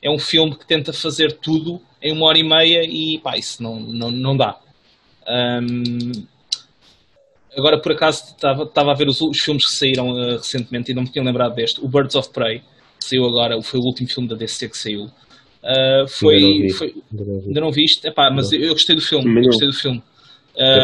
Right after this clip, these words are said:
Speaker 1: Ah,
Speaker 2: da
Speaker 1: achei
Speaker 2: Harley
Speaker 1: que
Speaker 2: Quinn, não é?
Speaker 1: É o da Harley Quinn. Achei que ela sem o, sem o Joker atrás, sem o Jared Leto atrás, fez um papel muito melhor. Ahm, e não estava à espera que ela fosse, um,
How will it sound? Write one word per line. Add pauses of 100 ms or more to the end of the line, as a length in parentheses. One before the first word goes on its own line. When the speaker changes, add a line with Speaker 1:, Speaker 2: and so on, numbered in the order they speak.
(120)
Speaker 1:
Ah,
Speaker 2:
da
Speaker 1:
achei
Speaker 2:
Harley
Speaker 1:
que
Speaker 2:
Quinn,
não
é? (420)
Speaker 1:
É
o
da
Harley
Quinn. (400)
Achei
que
ela
sem
o,
sem
o
Joker
atrás,
sem
o
Jared
Leto
atrás, (260)
fez
um
papel
muito
melhor. (760)
Ahm,
e
não
estava
à
espera
que
ela
fosse,
um,